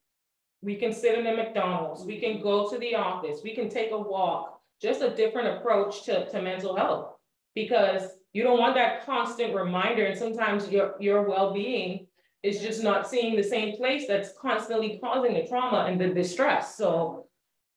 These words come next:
you know, they do look forward to those periods and times when they're able to interact with, with us.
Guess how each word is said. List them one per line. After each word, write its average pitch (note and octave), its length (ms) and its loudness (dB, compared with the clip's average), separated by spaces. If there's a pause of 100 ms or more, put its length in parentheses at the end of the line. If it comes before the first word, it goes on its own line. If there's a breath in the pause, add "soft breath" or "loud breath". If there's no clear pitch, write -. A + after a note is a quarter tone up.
(100)
you B3 100 4
know, G#3+ 160 6
they A3 160 6
do B3+ 140 4
look C4+ 260 8
forward C4+ 360 8
to B3 100 2
those F#3+ 320 2
periods A#3+ 360 2
and F3+ 140 0
times A3 340 2
when F#3+ 220 0
they're F#3 320 2
able G3 240 0
to F#3 180 0
interact G3+ 720 0
with, F3 220 -6
with F#3 140 0
us. - 480 0